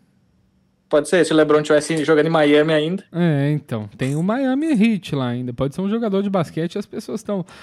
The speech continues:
Speaker 2: o que que você acha
Speaker 1: É do
Speaker 2: do
Speaker 1: Space Jam.
Speaker 2: Você acha que, por exemplo, os grandes monstros, assim, por e-, é, é, tipo o Sasquatch, o Pé Grande,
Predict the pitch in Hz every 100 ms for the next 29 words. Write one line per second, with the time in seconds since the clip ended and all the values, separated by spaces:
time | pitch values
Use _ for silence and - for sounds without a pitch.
0 | - _ - - 214 - 160 156 156 165
1 | 160 143 127 156 185 - _ _ _ -
2 | - - - 202 - 208 - 190 165 156
3 | 147 143 135 151 156 147 139 131 - 127
4 | 120 131 123 - 139 135 - 127 139 -
5 | - 139 135 - - 143 160 - - 135
6 | 135 131 - 120 131 131 131 120 117